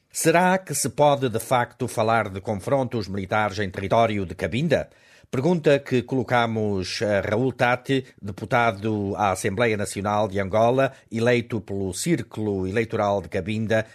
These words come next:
membro do grupo parlamentar da unita. Eis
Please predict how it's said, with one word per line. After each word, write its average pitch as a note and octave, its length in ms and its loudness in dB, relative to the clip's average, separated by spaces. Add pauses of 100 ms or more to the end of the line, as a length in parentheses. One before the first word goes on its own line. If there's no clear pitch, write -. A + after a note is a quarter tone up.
(140)
membro A2+ 520 0
do F#2 160 -6
grupo G2+ 460 -4
parlamentar F#2+ 720 -2
da E2 120 -4
unita. F#2+ 460 -4 (240)
Eis C#3+ 420 0